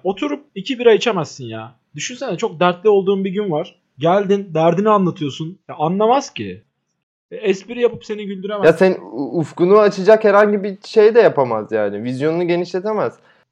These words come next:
Speaker 2: Ya mesela sen bir insanla konuşarak vizyonunu genişletebilirsin. Yeni şeyler öğrenebilirsin de köpekten
Speaker 1: Evet.
Speaker 2: öğreneceğin bir şey yerde yuvarlanmak olabilir. E, frisbee getirmek olabilir. Oraya buraya sürtmek olabilir. Ve bunları da yapmayalım yani. Bunlar da bizi ileriye değil,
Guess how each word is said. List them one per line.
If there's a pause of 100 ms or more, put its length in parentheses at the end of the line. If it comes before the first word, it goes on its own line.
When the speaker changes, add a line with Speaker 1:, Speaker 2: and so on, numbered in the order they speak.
Speaker 2:
Ya
mesela
sen
bir
insanla
konuşarak
vizyonunu
genişletebilirsin.
Yeni
şeyler
öğrenebilirsin
de
köpekten
Speaker 1:
Evet.
Speaker 2:
öğreneceğin
bir
şey (260)
yerde
yuvarlanmak
olabilir. (380)
E,
frisbee
getirmek
olabilir.
Oraya
buraya
sürtmek
olabilir.
Ve
bunları
da
yapmayalım
yani.
Bunlar
da
bizi
ileriye
değil,